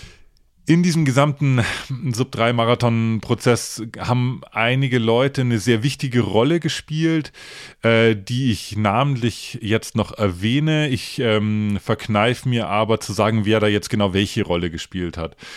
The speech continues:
Äh, das ist auch jetzt gar nicht für die Geschichte gar nicht so wichtig, aber all diese Namen, all diese Menschen haben mich massiv beeinflusst in dieser, äh, in dieser, in diesen sechs Jahren, die ich dem, äh, Sub-drei-Marathon hinterhergejagt bin.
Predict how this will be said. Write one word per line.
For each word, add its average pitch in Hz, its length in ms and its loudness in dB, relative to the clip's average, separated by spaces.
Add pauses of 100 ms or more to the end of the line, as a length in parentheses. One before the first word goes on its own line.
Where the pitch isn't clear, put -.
(260)
Äh, 101 320 4
das 113 160 0
ist 143 140 0
auch 135 160 2
jetzt 127 160 0
gar 123 120 4
nicht 143 140 0
für 135 80 -4
die 127 100 -4
Geschichte 131 360 -2
gar 120 180 0
nicht 139 160 -2
so 110 140 -2
wichtig, 143 420 -2
aber 143 640 2
all 123 160 0
diese 117 200 -2
Namen, 123 600 0
all 107 160 -2
diese 110 180 -2
Menschen 117 340 -2
haben 110 100 -2
mich 117 200 -4
massiv 113 460 -4
beeinflusst 101 720 -2
in 87 120 -6
dieser, 92 380 0 (600)
äh, 95 340 0
in 95 120 -4
dieser, 90 480 0
in 92 120 -4
diesen 92 200 -4
sechs - 260 -4
Jahren, 98 340 0
die 101 120 -2
ich - 280 -10
dem, 92 260 0
äh, 92 200 -2
Sub-drei-Marathon 98 720 -2
hinterhergejagt 101 840 -2
bin. 107 220 -2